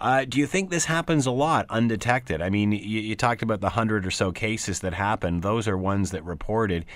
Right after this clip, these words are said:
Is it that eas-, is that, that difficult or easy to get, to get one across undetected? Or is this, I guess, something that, that, uh,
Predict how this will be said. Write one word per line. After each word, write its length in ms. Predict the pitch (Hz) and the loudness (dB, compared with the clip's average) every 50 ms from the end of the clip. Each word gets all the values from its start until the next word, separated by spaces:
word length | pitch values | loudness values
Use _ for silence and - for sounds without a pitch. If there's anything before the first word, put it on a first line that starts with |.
| - - - - - | -16 -16 -18 -14 -4
Is 200 | - 104 110 92 | -2 -2 0 2
it 240 | 107 107 101 98 92 | 0 0 0 0 2
that 300 | 101 107 117 127 120 123 - - | 4 4 6 4 4 0 -4 -2
eas-, 380 | 120 117 117 117 117 113 107 - | 0 2 2 2 0 -2 -4 -6
is 140 | - 110 95 | -4 -2 0
that, 180 | 107 101 98 - | 0 0 -2 -2
that 340 | 104 95 95 110 117 123 - | -6 -4 0 0 0 0 0
difficult 360 | - 120 110 117 113 117 107 107 | 0 -2 0 0 0 0 0 0
or 80 | 104 101 | 0 0
easy 280 | 104 110 107 113 117 101 | 0 0 0 0 -2 -2
to 100 | 104 95 | -2 0
get, 360 | 104 113 117 113 - - - | 0 0 -2 -2 -6 -8 -8
to 60 | - 98 | -6 -4
get 220 | 98 110 113 104 | -2 -2 -2 -2
one 140 | 113 113 113 | -2 -2 -2
across 420 | 107 - 120 113 113 117 113 - | -2 0 2 2 2 2 0 0
undetected? 600 | 113 123 127 120 117 127 139 156 - - - - - - - - - | 0 0 0 0 0 0 0 -2 -4 -8 -10 -10 -12 -18 -20 -8 2
Or 220 | - 135 135 135 | 4 6 6 6
is 160 | 135 131 117 - | 6 4 2 2
this, 160 | 143 135 - - | 2 0 0 2
I 100 | 139 139 | 2 2
guess, 220 | 117 143 147 135 | 4 4 4 4
something 400 | - - 139 131 135 127 120 113 | 4 2 2 2 2 2 2 2
that, 240 | 110 117 110 107 104 | 0 0 -2 -2 -4
that, 320 | 104 113 104 98 - - 113 | -4 -4 -4 -4 -4 -2 0
uh, 300 | 104 98 95 92 90 | 0 0 0 -2 -2